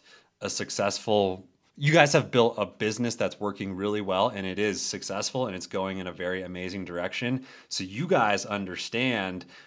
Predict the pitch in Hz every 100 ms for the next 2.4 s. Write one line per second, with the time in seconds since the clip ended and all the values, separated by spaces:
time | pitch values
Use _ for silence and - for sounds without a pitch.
0 | _ 101 95 95 110 104 104 95 98 117
1 | 113 - 92 90 98 117 117 - - -
2 | 131 127 143 143